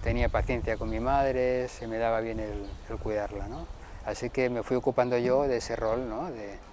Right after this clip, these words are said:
de, de los médicos, de contratar a una persona que la cuidara en casa. Así que fui, fui yo quien la fui acompañando, ¿no? En ese sentido.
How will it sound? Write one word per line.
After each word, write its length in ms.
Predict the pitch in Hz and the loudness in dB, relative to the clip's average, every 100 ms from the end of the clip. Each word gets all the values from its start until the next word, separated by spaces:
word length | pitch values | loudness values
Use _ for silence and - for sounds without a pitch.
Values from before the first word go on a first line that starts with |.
| - | -8
de, 400 | 110 107 107 101 | -4 -4 -4 -8
de 140 | 101 | -6
los 180 | 104 101 | -6 -2
médicos, 800 | 139 180 170 165 151 151 151 156 - - - - - | 2 4 2 4 6 6 4 2 -6 -12 -16 -12 -2
de 140 | 113 | -2
contratar 500 | - 117 117 113 120 | 0 0 0 2 4
a 20 | |
una 140 | 117 113 | 4 2
persona 460 | 113 - 120 113 | -2 -2 -2 -2
que 120 | 110 110 | -2 -2
la 160 | 107 | -2
cuidara 360 | 101 110 110 104 | -2 -2 0 -2
en 80 | 101 | 0
casa. 540 | 147 - 139 135 139 - - - - - - - - - - - - - - - - - - - - | 0 0 0 0 -2 -10 -16 -14 -14 -14 -18 -20 -20 -20 -20 -20 -20 -20 -20 -20 -20 -20 -20 -20 -8
Así 220 | 113 - 131 | -6 -4 -2
que 140 | 139 | -2
fui, 840 | - 139 135 143 139 127 117 113 107 - - 113 | 0 2 4 6 4 2 0 -4 -8 -14 -14 -14
fui 240 | - 139 131 | -2 2 4
yo 160 | 135 | 4
quien 160 | 135 147 | 2 0
la 100 | 123 | 2
fui 120 | 131 | 2
acompañando, 680 | 123 123 117 117 117 104 101 | 2 2 0 2 0 -2 -4
¿no? 140 | 127 190 - - - - | -8 -10 -14 -14 -14 -10
En 100 | 113 | -8
ese 180 | 107 | -8
sentido. 420 | 110 110 - 101 | -10 -12 -12 -12